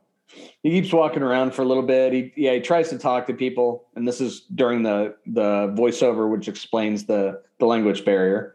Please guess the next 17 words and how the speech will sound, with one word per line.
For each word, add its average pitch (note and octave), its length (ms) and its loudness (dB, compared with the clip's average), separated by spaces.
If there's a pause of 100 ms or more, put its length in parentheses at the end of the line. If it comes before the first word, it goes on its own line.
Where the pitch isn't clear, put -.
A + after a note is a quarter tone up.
(360)
And B2+ 380 4
he C3+ 140 4
looks C#3+ 260 2
over C#3 260 4
and C3 80 2
he B2+ 60 2
sees C3 300 0
this C3+ 180 -4
giant, C#3+ 460 0 (220)
uh, B2+ 380 0
hospital B2 680 -2 (120)
that C#3 120 0
says - 560 -4 (240)
Saint - 480 -2
God's C3 400 -2
Memorial B2 400 0
Hospital. A2+ 600 -2